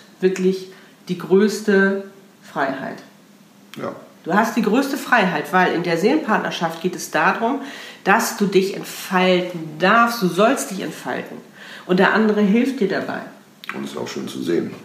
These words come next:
Speaker 1: Ja, das ist es auch. Man freut sich so, wenn's dem anderen gut geht, wenn er was geschafft hat. Und eine Seelenpartnerschaft ist jetzt nicht immer, ähm, äh, sag ich mal, ist nicht so ein Pille-Palle-Ding oder, oder wie auch immer. Oder man macht jetzt mal eben kurz, man lebt mal jetzt diese Liebe, sondern es ist wirklich,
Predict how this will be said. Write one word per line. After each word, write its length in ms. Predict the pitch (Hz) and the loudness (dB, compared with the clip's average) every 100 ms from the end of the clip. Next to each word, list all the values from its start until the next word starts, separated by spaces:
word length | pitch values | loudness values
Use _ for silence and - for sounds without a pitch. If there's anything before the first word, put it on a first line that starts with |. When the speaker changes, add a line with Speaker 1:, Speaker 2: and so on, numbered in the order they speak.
| - - - | -20 -20 -4
Speaker 1:
Ja, 260 | 185 233 147 | 2 4 4
das 180 | 196 226 | 2 2
ist 140 | 262 | 0
es 140 | 202 | 0
auch. 140 | 127 170 | 0 0
Man 140 | 185 | 0
freut 320 | 185 - 277 339 | 0 2 2 4
sich 120 | 277 | 2
so, 120 | 226 | 4
wenn's 180 | 190 185 | 4 2
dem 140 | 175 | 0
anderen 240 | 156 160 147 | 0 0 -2
gut 180 | 139 | -4
geht, 160 | - 135 | -4 0
wenn 140 | 196 | 2
er 160 | 190 165 | 4 2
was 200 | 156 - | -2 -4
geschafft 460 | - - 135 - - | -10 -8 -8 -8 -12
hat. 80 | - - - - - | -14 -14 -16 -14 -2
Und 100 | 190 | 0
eine 240 | - 220 | 4 4
Seelenpartnerschaft 960 | 196 226 302 - 233 220 190 - 208 208 | 4 4 4 4 2 2 0 2 0 2
ist 160 | 196 - | -6 0
jetzt 220 | 190 190 | 0 2
nicht 220 | 190 190 | 2 2
immer, 340 | 180 190 180 185 - - - - | 2 2 2 -2 -8 -16 -10 2
ähm, 500 | 180 170 175 165 165 165 - - | 4 4 4 2 0 -4 -12 -6
äh, 180 | 180 175 | -2 2
sag 220 | 160 160 | 4 2
ich 140 | 165 180 | -2 -4
mal, 280 | 151 143 - | 0 2 0
ist 180 | - | 0
nicht 140 | 208 202 | 0 2
so 80 | 190 | 2
ein 140 | 185 | 4
Pille-Palle-Ding 840 | - 269 349 202 190 170 185 175 170 | 2 4 4 2 2 2 4 2 4
oder, 300 | 143 156 147 | 2 2 2
oder 260 | 165 165 180 | 2 0 0
wie 80 | |
auch 180 | 151 - | -4 0
immer. 280 | 185 240 185 | 2 4 4
Oder 120 | 156 | 2
man 160 | 156 160 | 0 0
macht 200 | 190 190 | 0 0
jetzt 200 | 185 180 | -2 0
mal 100 | 160 | -2
eben 320 | 156 165 165 | -2 -2 -4
kurz, 300 | - 165 - | -4 -4 -2
man 120 | 160 156 | -4 -4
lebt 200 | 170 170 | -4 -4
mal 140 | 160 | -2
jetzt 220 | 156 - 180 | -2 -4 -6
diese 180 | 165 | -6
Liebe, 300 | 165 202 262 | -2 2 2
sondern 300 | 190 170 165 | 4 4 2
es 180 | - - | 2 -2
ist 160 | 185 - | -4 -2
wirklich, 420 | 247 240 262 262 | -2 0 -4 -4